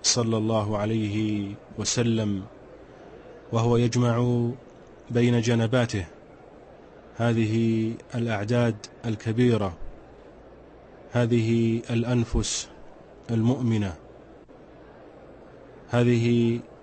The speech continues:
الأعداد التي جاءت من كل حدب وصوب، من كل أصقاع الدنيا، شدوا الرحال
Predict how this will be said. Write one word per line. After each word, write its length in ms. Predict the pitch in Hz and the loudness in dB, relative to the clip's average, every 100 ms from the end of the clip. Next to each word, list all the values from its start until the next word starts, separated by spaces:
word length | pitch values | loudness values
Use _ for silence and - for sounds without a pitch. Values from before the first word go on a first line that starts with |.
| - - - | -20 -20 -6
الأعداد 480 | 117 117 113 131 123 | -2 0 2 2 2
التي 340 | 117 120 123 | 2 0 0
جاءت 540 | 117 139 131 113 - - - - - - - - - - - - - | 0 2 2 0 -4 -14 -20 -20 -20 -20 -20 -20 -20 -20 -20 -12 -4
من 140 | 110 | -2
كل 640 | - 123 117 120 117 113 110 - - - - | 0 2 4 4 2 0 -2 -8 -20 -20 -10
حدب 420 | - 120 113 117 110 | -4 0 2 2 2
وصوب، 460 | 104 - 127 110 95 - - - - - - - - - - - | 0 0 2 0 -4 -12 -18 -20 -20 -20 -20 -20 -20 -20 -20 -10
من 180 | 107 110 | -2 -2
كل 720 | 107 120 113 113 113 110 107 107 - | 0 0 2 2 2 2 -2 -6 -8
أصقاع 400 | 110 - 117 110 | -8 -2 0 0
الدنيا، 640 | 107 107 123 113 101 92 92 - - - - - - - - - - | 0 2 2 4 0 -4 -10 -16 -20 -20 -20 -20 -20 -20 -20 -20 -8
شدوا 360 | - 120 113 | -4 0 0
الرحال 640 | 107 104 95 131 123 107 | 0 -2 0 2 2 0